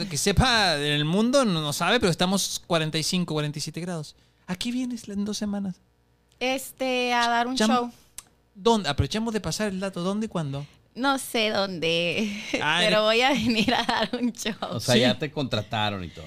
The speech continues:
Speaker 2: Sí, pero la verdad soy muy distraída. Los que me conocen saben que soy muy distraída.
Speaker 1: Eres como de los míos. Eres como, yo sé que tengo show, pero no, no sé dónde ni cuándo, pero sé que tengo en estos días
Speaker 2: Más
Speaker 1: show.
Speaker 2: o menos, haz de cuenta,
Speaker 1: ¿Sí?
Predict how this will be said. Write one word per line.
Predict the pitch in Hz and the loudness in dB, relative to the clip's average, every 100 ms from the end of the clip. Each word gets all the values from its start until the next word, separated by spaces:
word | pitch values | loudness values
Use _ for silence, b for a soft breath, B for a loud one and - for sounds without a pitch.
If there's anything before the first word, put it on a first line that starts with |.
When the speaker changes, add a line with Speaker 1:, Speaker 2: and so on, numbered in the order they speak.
| - | -16
Speaker 2:
Sí, | - - 269 277 | -10 -4 -2 -2
pero | 277 269 | 0 2
la | 269 254 | 2 2
verdad | 240 220 - | 2 0 0
soy | 262 | 0
muy | 269 277 | 2 2
distraída. | 269 285 254 214 190 190 180 | 0 -2 0 0 2 0 0
Los | 190 | -2
que | 226 | -4
me | 214 | -4
conocen | 226 202 208 269 | -2 -2 -2 -4
saben | 277 262 277 | -2 -2 -2
que | 240 | -6
soy | - 220 | 0 2
muy | 226 226 226 | 4 4 2
distraída. | 202 202 170 151 143 131 | 2 0 -4 -4 -2 0
Speaker 1:
Eres | 277 - | 0 2
como | 220 196 | 2 4
de | 156 | 2
los | 143 | 0
míos. | 135 123 127 - | 0 -2 -4 -4
Eres | 208 | -4
como, | 220 196 | -2 -4
yo | 175 | -2
sé | 180 226 | 0 -2
que | |
tengo | 220 220 208 | 0 0 -2
show, | - 233 262 | 0 0 2
pero | 208 | -2
no, | 180 170 165 | 0 -2 0
no | 180 | 2
sé | - 202 190 | 2 2 2
dónde | 202 233 254 | 2 2 2
ni | 247 | 0
cuándo, | 226 240 269 226 | 2 2 2 2
pero | 185 | 0
sé | - 220 | 0 -2
que | 233 | -2
tengo | 226 220 | -2 0
en | 208 | 0
estos | 190 170 | -2 -6
días | 123 220 | -6 -2
Speaker 2:
Más | 208 247 | -2 -2
Speaker 1:
show. | |
Speaker 2:
o | 247 | -4
menos, | 226 185 190 | -4 -4 -8
haz | - 190 190 - | -4 -6 -6 -12
de | 190 | -6
cuenta, | - | 2
Speaker 1:
¿Sí? | 240 339 | 2 2